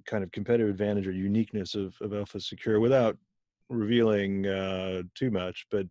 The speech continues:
I think you're, you've got a very unique value proposition in addition to your focus on small businesses, which I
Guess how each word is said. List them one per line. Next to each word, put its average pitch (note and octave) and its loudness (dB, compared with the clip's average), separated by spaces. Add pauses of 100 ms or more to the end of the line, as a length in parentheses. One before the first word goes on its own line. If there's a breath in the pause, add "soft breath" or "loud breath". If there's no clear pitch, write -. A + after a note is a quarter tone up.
I G2+ -2
think G#2+ -2
you're, G#2+ -2
you've G#2 -2
got A2+ 2
a G#2+ 2
very A2+ 4
unique G#2+ 2
value G#2 0
proposition G2+ -4
in C#3 4
addition B2+ 4
to A#2 -4
your G#2+ -2
focus G#2+ -4
on G2 -6
small G2 -6
businesses, F#2+ -8
which F#2+ -12
I G2 -8